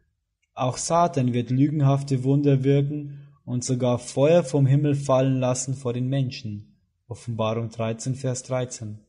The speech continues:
Auf diese Weise werden die Bewohner der Erde zur Entscheidung gebracht werden, ihren Standort einzunehmen.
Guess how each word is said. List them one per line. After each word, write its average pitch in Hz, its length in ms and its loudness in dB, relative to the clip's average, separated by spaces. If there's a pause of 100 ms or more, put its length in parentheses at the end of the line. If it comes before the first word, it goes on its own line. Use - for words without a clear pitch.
(400)
Auf 110 260 -4
diese 170 420 2
Weise 139 540 4
werden 127 340 0
die 123 120 -2
Bewohner 123 600 -2
der 147 200 -2
Erde 131 420 -2 (380)
zur 120 240 -6
Entscheidung 131 520 -2
gebracht 139 540 0
werden, 131 500 -2 (240)
ihren 120 240 -2
Standort 143 720 0
einzunehmen. 110 1080 -4